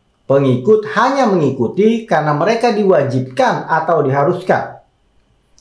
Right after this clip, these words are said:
Kalau dalam konteks keluarga, jabatan itu berarti ayah, ibu, atau kakak.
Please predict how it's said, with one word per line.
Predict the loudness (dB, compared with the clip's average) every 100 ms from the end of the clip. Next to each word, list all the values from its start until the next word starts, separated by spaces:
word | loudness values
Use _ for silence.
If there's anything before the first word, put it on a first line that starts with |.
| _
Kalau | -2 0 2
dalam | 0 0
konteks | -2 -2 -2 -6 -4
keluarga, | 0 0 0 0 0 2 0 -4
jabatan | -4 -2 -2 -4 -6
itu | -2 0
berarti | 0 0 -2 -8
ayah, | -4 0 2 4 2 -2 -4 -6
ibu, | -4 -2 -2 -4
atau | -2 -2
kakak. | 0 -2 -2 -4 -6 -14